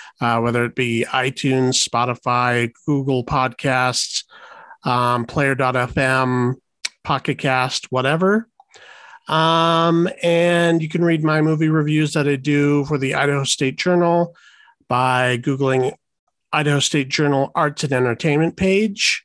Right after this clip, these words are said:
Um, you can also just go to my Twitter at V C Cassidy, where on my bio I have linked, um,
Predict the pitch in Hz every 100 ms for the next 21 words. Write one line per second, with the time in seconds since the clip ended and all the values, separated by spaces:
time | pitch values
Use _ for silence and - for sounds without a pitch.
0 | _ - - - - 117 120 120 120 127
1 | 135 147 180 226 - 139 123 123 139 -
2 | _ _ _ _ _ - 156 135 - 139
3 | 135 - 127 123 120 117 117 - 220 135
4 | 135 185 - _ _ _ _ - 123 123
5 | - 143 139 165 156 - 135 - 165 156
6 | 156 139 139 151 - 139 131 131 - 143
7 | 127 127 123 120 147 143 127 123 123 127
8 | 127 127 127 127 123 - - - _ _
9 | _ _ - 110 113 104 113